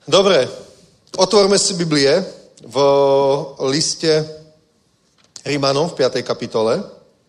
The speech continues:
A chcel by som hovoriť trochu o autorite, <clears throat> o autorite, o, ktorú Boh nám dal. A, o,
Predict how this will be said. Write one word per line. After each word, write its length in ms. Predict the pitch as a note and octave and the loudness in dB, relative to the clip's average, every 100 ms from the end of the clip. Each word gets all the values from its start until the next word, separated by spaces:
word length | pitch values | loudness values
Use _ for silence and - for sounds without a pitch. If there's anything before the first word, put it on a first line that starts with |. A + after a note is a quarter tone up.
| _ _ _ _ _ _ _ _ _ _ _ _ _ - | _ _ _ _ _ _ _ _ _ _ _ _ _ -6
A 40 | C3 | -4
chcel 240 | - G#3 | 0 2
by 80 | G3+ | 2
som 160 | - F#3 | 0 2
hovoriť 560 | F3+ F#3+ F3 F3+ - | 2 2 0 -2 -6
trochu 320 | E3+ F3+ F#3 | -2 -2 0
o 80 | F#3 | 0
autorite, 800 | E3+ E3 E3 C#3+ D3 - D#3+ G3 - - _ _ _ _ _ | 0 -2 0 -2 -2 -2 0 -2 -10 -20 _ _ _ _ _
<clears throat> 800 | _ _ _ - - A#3+ D#3 - | _ _ _ -14 -14 -14 -16 -18
o 320 | - C3+ C#3 D3 | -10 -4 -2 0
autorite, 880 | D3 D3+ D3+ C#3+ C#3 E3 F#3+ - - _ _ _ _ _ _ - | 0 0 -2 -2 -4 -4 -4 -10 -20 _ _ _ _ _ _ -2
o, 160 | C#3 | -2
ktorú 320 | C3+ D#3 D3 | 0 0 -2
Boh 180 | C3+ D#3 D#3+ | 0 -2 0
nám 240 | D3+ C#3+ | -2 -2
dal. 480 | B2 A#2+ C#3+ G3 - - - _ _ _ _ - | 0 0 0 -4 -10 -18 -20 _ _ _ _ -4
A, 400 | C3 B2 A#2+ B2+ | 0 2 2 0
o, 140 | C#3 | -4